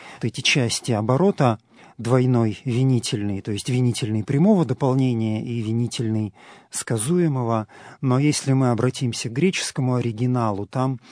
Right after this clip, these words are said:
артикль поможет увидеть, где какая часть. Артикль употребляется в той части оборота двойной винительной, при том слове, входящем в состав оборота двойной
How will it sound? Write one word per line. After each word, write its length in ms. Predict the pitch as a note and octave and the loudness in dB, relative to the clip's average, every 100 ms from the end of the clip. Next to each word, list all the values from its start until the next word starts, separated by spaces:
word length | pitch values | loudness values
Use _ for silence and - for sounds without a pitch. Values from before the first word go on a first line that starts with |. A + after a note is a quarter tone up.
| - _ | -20 _
артикль 580 | C3+ B2 - C3 - A#2 | 0 0 -2 -4 -2 -2
поможет 540 | C3 B2+ A#2 G2+ G#2+ | 0 0 0 -2 -6
увидеть, 540 | A#2 A#2 E3 C3+ - - _ _ - | -6 -4 -4 -4 -6 -10 _ _ -18
где 560 | - C3+ B2 A#2+ A2+ | -14 -6 -4 -2 -2
какая 460 | G2+ A#2 - G#2 G#2 | -2 -6 -4 -6 -4
часть. 560 | - F#3 G3+ - - - _ - - _ | 0 2 2 0 -6 -16 _ -20 -20 _
Артикль 540 | B2+ A2 - D3+ B2+ | -2 0 -2 -4 -2
употребляется 1000 | A2+ A#2 - G#2+ A#2+ A#2+ A2 - A2+ G#2 - _ | -6 -6 -8 -2 0 0 -2 -2 -2 -4 -6 _
в 160 | G2+ - | -12 -6
той 200 | - A#2+ | 0 0
части 420 | - C3 G#2+ - | 2 0 0 -2
оборота 460 | A2 A2 A#2+ A2+ G#2+ | 0 2 0 0 -4
двойной 420 | A2 A#2+ A#2+ A2+ | 0 2 2 0
винительной, 680 | A#2 A#2+ A2+ - G#2+ G#2+ F#2+ - - | 0 -2 -2 -2 -2 -2 -4 -10 -6
при 120 | - | -4
том 240 | - C#3+ A#2+ | 2 2 2
слове, 560 | - B2+ C3 A#2 A2 - - - | 2 2 4 4 2 -2 -18 -10
входящем 500 | - B2 B2 - A2+ | -4 0 0 0 -2
в 180 | - - | -4 -2
состав 520 | C3 - B2+ A#2+ - - - | -2 0 -2 -2 -6 -20 -8
оборота 600 | C#3+ A2+ A#2+ A#2+ - G#2+ - - | -2 0 0 0 -2 -4 -6 -12
двойной 520 | G#2+ A#2 A2+ A2+ G#2+ | -2 0 2 0 0